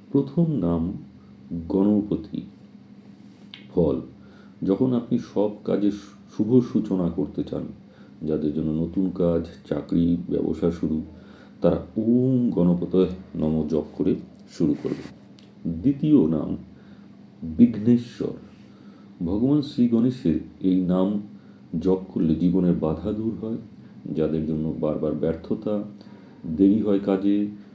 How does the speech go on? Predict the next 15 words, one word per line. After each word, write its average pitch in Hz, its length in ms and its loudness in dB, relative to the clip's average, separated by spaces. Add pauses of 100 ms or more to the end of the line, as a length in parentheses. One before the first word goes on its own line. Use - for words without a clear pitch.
কোনো 80 180 0
কাজ 82 180 0 (200)
আটকে 95 340 -2
যায় 104 340 4 (120)
অযথা, 101 560 -2 (540)
তারা 80 300 -2 (160)
ওম 113 540 2 (200)
বিঘ্নেশ্বরায় 85 960 -2 (160)
নমঃ 80 300 -2 (340)
জপ - 100 -4 (100)
করবে। - 240 -8 (960)
এরপর 131 300 8
ভগবান 117 420 2
শ্রী 123 260 2
গণেশের 117 480 2